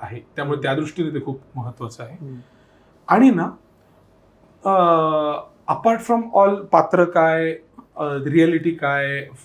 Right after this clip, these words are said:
Speaker 1: वेटेज किती आहे फिल्ममध्ये, प्रवीण सर हे अतिशय डिमांडिंग डायरेक्टर आहेत.
Speaker 2: हम्म.
Speaker 1: म्हणजे ते अल्पसंतुष्ट नाही आहेत.
Speaker 2: बरं.
Speaker 1: त्यांना जी नोट हवी आहे,
Speaker 2: हम्म.
Speaker 1: ती जोपर्यंत, अं,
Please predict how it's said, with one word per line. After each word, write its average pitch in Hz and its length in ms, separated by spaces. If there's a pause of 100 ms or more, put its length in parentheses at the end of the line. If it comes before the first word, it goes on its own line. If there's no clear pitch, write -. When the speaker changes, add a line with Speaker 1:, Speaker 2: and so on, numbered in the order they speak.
(140)
Speaker 1:
वेटेज 156 580
किती 175 200
आहे 151 80
फिल्ममध्ये, 135 500 (580)
प्रवीण 208 320
सर 160 260 (140)
हे 233 160
अतिशय 226 400
डिमांडिंग 175 600
डायरेक्टर 123 320
आहेत. - 220 (400)
Speaker 2:
हम्म. 131 120 (360)
Speaker 1:
म्हणजे 175 240 (360)
ते - 40
अल्पसंतुष्ट 214 720
नाही 156 180
आहेत. 117 260 (320)
Speaker 2:
बरं. 143 240
Speaker 1:
त्यांना 214 280
जी 180 340
नोट 214 420
हवी 156 140
आहे, 135 180 (160)
Speaker 2:
हम्म. 143 160
Speaker 1:
ती 233 140
जोपर्यंत, 220 640 (800)
अं, 139 500